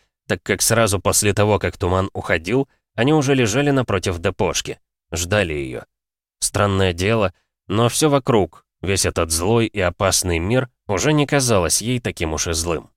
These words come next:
Любопытный закрылся в комнате, и она вдруг почувствовала себя свободной. Сегодня девочка могла делать что угодно,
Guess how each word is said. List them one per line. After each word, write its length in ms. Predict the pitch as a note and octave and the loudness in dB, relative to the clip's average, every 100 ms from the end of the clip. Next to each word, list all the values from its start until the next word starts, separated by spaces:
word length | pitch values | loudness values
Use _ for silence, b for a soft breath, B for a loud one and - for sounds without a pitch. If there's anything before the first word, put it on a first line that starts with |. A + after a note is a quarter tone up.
| _ _ _ _ - | _ _ _ _ -6
Любопытный 600 | G#2+ A2+ B2+ E3 C#3+ C3 | -2 0 0 2 4 4
закрылся 540 | A#2+ G#2+ G#2 F2+ D#2+ | 2 2 2 2 -2
в 80 | - | -2
комнате, 480 | B2+ C#3 C#3 C3+ B2+ _ _ - | 0 2 2 0 -4 _ _ -2
и 80 | |
она 220 | G#2 A#2+ D#3+ | 2 4 4
вдруг 260 | C#3 D3+ | 2 0
почувствовала 600 | - A#2 E3+ E3+ E3 D3+ | 0 0 0 0 2 2
себя 280 | C#3+ B2 G2+ | 2 0 0
свободной. 680 | - G2 G2 F#2+ E2+ - - _ _ _ - | 0 0 2 0 -2 -6 -16 _ _ _ -6
Сегодня 500 | - G#2+ C#3 D3 D3 | -2 0 0 2 2
девочка 460 | A2 B2+ G#2+ - | 4 4 2 2
могла 280 | G2 F2+ F2 | 2 2 2
делать 320 | D#2 G#2 B2+ | 0 0 0
что 240 | B2 - F#2 | -2 0 0
угодно, 480 | F2 F#2 E2 C2 | 0 -2 -2 -6